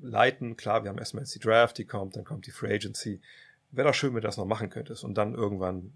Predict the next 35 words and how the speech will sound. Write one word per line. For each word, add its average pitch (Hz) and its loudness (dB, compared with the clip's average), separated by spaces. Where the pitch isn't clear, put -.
dann, 110 -14
dann 98 -6
gehst - -2
du 92 -12
halt.“ - -12
Ähm, - -12
das 110 -4
wollte 117 6
Vlade 117 8
aber 120 4
nicht, 139 -2
hat - -16
dann 113 -8
gesagt, 101 -4
„Nö, 107 -2
dann, 101 -6
dann 113 -14
gehe 110 -4
ich 110 -6
vielleicht 98 -2
lieber 101 -2
jetzt 139 4
und 107 -2
lass 104 0
mir 104 -2
den - -6
Rest 110 0
meines - -2
Vertrages 110 2
auszahlen, 107 0
ohne 120 -2
dass 117 -2
ich 120 -4
arbeiten 123 4
muss.“ 135 -2